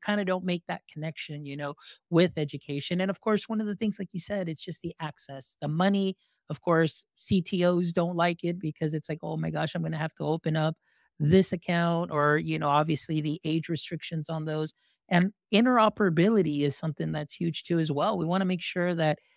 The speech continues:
you know, students get access pretty much on any device. That would be great. So even though there's still a lot of work to do, I am very excited, and I've been very excited about this space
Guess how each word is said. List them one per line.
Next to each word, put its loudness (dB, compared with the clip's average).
you -2
know, 2
students -2
get 0
access -2
pretty 0
much 2
on -2
any -2
device. -2
That -2
would -4
be -2
great. 2
So 2
even 4
though 4
there's 2
still 0
a 2
lot 6
of 0
work -2
to -2
do, -2
I 6
am 2
very 2
excited, -2
and -4
I've 4
been 2
very 0
excited -2
about 2
this -4
space -4